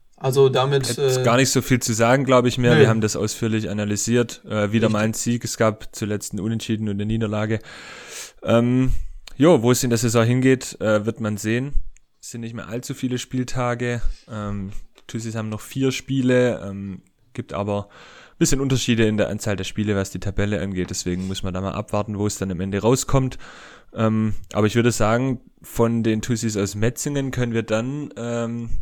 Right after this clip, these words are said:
Speaker 2: in Richtung Unistadt, in Richtung Tübingen gehen und schauen uns den Basketball an. Viel besser sogar eigentlich eher, äh, nicht nach Tübingen, sondern nach Rottenburg, weil die Tigers ja seit einigen Wochen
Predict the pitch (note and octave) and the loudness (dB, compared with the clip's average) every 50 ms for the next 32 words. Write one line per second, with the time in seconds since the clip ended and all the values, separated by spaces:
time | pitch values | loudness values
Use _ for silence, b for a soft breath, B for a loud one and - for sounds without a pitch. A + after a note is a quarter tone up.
0 | - - - - - _ - - A2+ A2 A2+ A2+ - - - A#2 A2+ A2 A2 A2 | -2 -4 -12 -18 -20 _ -8 -6 -6 -4 -4 -6 -6 -6 -4 -4 -2 -2 -2 -2
1 | G#2+ G#2+ - - A#2+ B2+ C3 B2+ - - - B2 A#2+ A#2+ - - A2+ A#2 A2+ - | -2 -2 -2 -2 -4 -4 -4 -4 -4 -2 0 0 0 0 -2 -6 -6 -6 -6 -6
2 | - A2+ G#2+ G#2+ - - B2 B2 C3 C3 C3 B2+ B2 B2 B2 B2 B2 C3 B2 - | -6 -8 -8 -6 -4 -2 -2 0 0 0 -2 -2 -2 0 -2 -2 0 2 2 0
3 | - - _ _ - - A2 G#2 - - G#2 G#2 G#2 G2+ - G#2+ G2 F#2+ G2 G#2+ | 0 0 _ _ -14 -12 -12 -10 -8 -6 -4 -4 -4 -4 -6 -6 -4 -2 -2 -2
4 | - - C3 B2+ B2 A2 B2 C#3 C3 B B B B B B - - D#3 E3 D3 | 0 0 2 2 4 2 2 0 -2 B B B B B B -2 2 4 4 6
5 | C#3+ C#3+ - D#3 C3 - B2+ A2 A#2 A#2 A#2 G#2 A2+ A#2 A#2 A#2 A2 - - G#2 | 6 4 4 4 2 2 2 0 0 0 0 -2 -4 -4 -6 -8 -10 -10 -12 -10
6 | A#2 A#2 A2+ A2+ A2+ - - G#2+ G#2+ G#2 G#2+ A2 A2 - - - - - A#2+ A#2+ | -10 -8 -8 -8 -8 -6 -4 -4 -4 -4 -6 -6 -2 0 0 0 0 -4 -4 -4
7 | C3 C3 B2 A#2 A#2+ A2+ A2+ A2 G#2+ G#2+ - - A#2+ - - C#3 C3 C3+ C3 B2+ | -2 -4 -4 -4 -4 -4 -4 -4 -4 -4 -2 -2 -2 -2 -2 0 0 0 2 2
8 | A#2 A2+ A2+ A2 - A2+ A2+ A2+ A2+ A#2 G#2 A2 G#2 G2+ A2+ G2 C2 D#2 G#2 G#2 | 2 2 2 2 2 2 2 2 0 0 -2 -2 -4 -4 -4 -6 -4 -6 -6 -6
9 | G#2 G#2+ G#2+ G#2 G#2 G#2 - A2+ G#2+ | -4 -4 -4 -4 -4 -4 -4 -6 -6